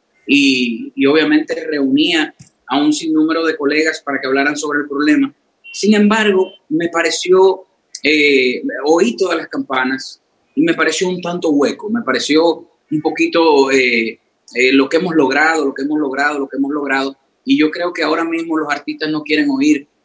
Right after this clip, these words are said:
lo que una persona ha logrado desde su puesto, sino, eh,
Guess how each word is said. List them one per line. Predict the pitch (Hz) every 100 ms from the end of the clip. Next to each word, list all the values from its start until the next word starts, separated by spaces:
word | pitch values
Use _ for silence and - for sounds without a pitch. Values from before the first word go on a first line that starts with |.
| -
lo | 139
que | 139
una | 147 147
persona | 139 - 151
ha | 147
logrado | 131 143 143
desde | 139 127
su | 120
puesto, | 165 220 - - _ _ _ _
sino, | - 135 135 139 160 - 139
eh, | 131 123 120 -